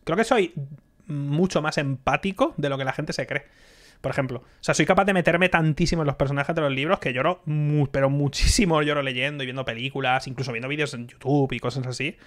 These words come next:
O sea, es algo que me, y cuando doy mi opinión de algo, digo, no sé, no es algo que me mole-, no, no lo hago con gente, o sea, no soy de los que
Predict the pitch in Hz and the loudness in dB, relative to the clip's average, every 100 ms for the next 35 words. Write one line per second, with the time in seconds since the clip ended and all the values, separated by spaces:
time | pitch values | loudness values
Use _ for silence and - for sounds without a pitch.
0 | - _ - 143 139 143 156 151 139 131 | -20 _ -8 -4 0 0 0 0 -2 -4
1 | 120 117 117 _ _ _ _ _ _ _ | -4 -6 -10 _ _ _ _ _ _ _
2 | _ _ - 143 139 135 151 151 147 143 | _ _ -6 -2 -2 0 0 -2 -4 -4
3 | 139 143 139 135 131 151 147 143 135 131 | -4 -4 -6 -2 -2 -2 -4 -2 -2 0
4 | 127 - - - 143 170 190 - 147 196 | -2 -8 -14 -6 -4 -2 -4 -4 -4 2
5 | 208 175 143 135 131 127 123 123 123 - | 2 2 0 0 -2 -4 -4 -8 -8 -12
6 | - 160 180 190 180 214 220 233 254 170 | -4 4 4 4 2 4 4 4 2 2
7 | 156 185 185 202 160 147 170 214 196 - | 2 0 2 0 0 0 0 -2 -2 -2
8 | 175 160 151 151 | -2 -2 -4 -6